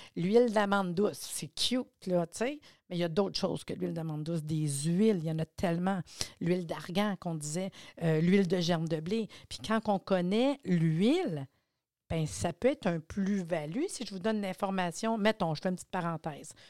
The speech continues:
Je vous parle de l'huile de germe de blé, qui est quand même quelque chose qui sonne à nos oreilles, là. Mais l'huile de germe de blé, il y a quand même des oméga trois, des oméga six, des oméga neuf.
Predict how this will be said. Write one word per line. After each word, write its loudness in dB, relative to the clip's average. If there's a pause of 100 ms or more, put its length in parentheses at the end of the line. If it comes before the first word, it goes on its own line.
(280)
Je 0
vous 0
parle 4
de 0
l'huile 0
de 0
germe -2
de 0
blé, -2
qui -10
est -14
quand -2
même -2
quelque -4
chose 0
qui -8
sonne 0
à -2
nos -2
oreilles, -2
là. 0 (340)
Mais -2
l'huile 2
de 0
germe 0
de 0
blé, 2 (800)
il -4
y 6
a 2
quand -2
même 0
des -2
oméga -2
trois, -6
des -6
oméga -4
six, -4
des -4
oméga -6
neuf. -4